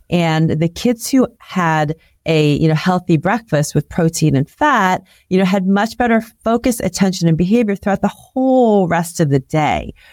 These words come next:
right? So breakfast really is the most important meal of the day. We don't want to skip breakfast. We really want to focus on making sure that it's nutrient dense if possible. And teachers would do themselves such a huge favor if they understood this. And at lunchtime, you know, instead of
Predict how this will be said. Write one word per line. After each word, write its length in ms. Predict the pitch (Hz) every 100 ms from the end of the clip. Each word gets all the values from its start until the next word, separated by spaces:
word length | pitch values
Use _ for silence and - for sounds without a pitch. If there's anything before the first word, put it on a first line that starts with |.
| _ -
right? 220 | 170 -
So 140 | - 190
breakfast 460 | 190 220 233 -
really 220 | 185 170
is 200 | 160 165 -
the 260 | 143 190
most 280 | 220 190 165
important 300 | 160 151 -
meal 200 | 143 135
of 60 | 127
the 100 | 135
day. 320 | 143 131 131
We 120 | 131 135
don't 220 | - 175 202
want 180 | 196
to 60 | 160
skip 300 | - - 143
breakfast. 640 | 127 120 - 120 123 - - _ _
We 100 | 160
really 300 | 151 160 165
want 180 | 170 160
to 60 | 160
focus 360 | 151 147 156
on 140 | 135 143
making 280 | 143 143
sure 220 | 143 - 135
that 140 | 139
it's 180 | 131 -
nutrient 520 | 139 143 - 139 127
dense 300 | 135 131 -
if 120 | 117
possible. 680 | - 143 147 139 127 73 - _ _ -
And 160 | 170
teachers 380 | 170 220 233 196
would 200 | 170 165
do 160 | - 170
themselves 460 | 170 170 170 -
such 400 | - - - 220
a 40 | 254
huge 260 | - 202
favor 200 | - 170
if 80 | 160
they 120 | 175
understood 540 | 147 151 160 - 349 330
this. 300 | 170 160 180 - - _
And 100 | 180
at 100 | 175
lunchtime, 880 | 175 170 214 294 - 160 135 131 185 220 - -
you 60 | 190
know, 120 | 185
instead 380 | 175 185 - 202
of 220 | 190 180